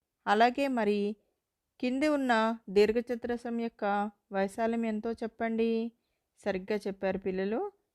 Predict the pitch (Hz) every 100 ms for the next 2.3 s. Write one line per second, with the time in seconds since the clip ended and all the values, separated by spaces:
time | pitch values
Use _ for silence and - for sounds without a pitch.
0 | _ 233 233 220 202 - 185 185 190 190
1 | 190 220 427 - _ _ _ _ - 196
2 | 180 175